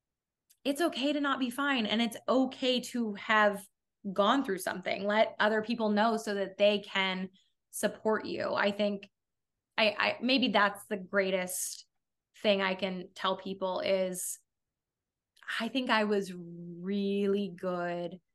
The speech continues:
I think I actually made a whole life out of, I'm, I'm an old, I, you know, I, I'm an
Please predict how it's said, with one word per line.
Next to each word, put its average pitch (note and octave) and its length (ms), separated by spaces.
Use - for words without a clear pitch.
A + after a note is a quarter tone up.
I G#3 40
think D4 140
I C4 80
actually G#3 320
made F#3+ 140
a - 60
whole F#3+ 320
life E3+ 280
out F3+ 180
of, F3 240
I'm, F#3+ 240
I'm F#3+ 160
an F3+ 80
old, F3+ 320
I, F3+ 220
you F3+ 240
know, F3+ 160
I, F3+ 380
I'm F#3 140
an F3+ 80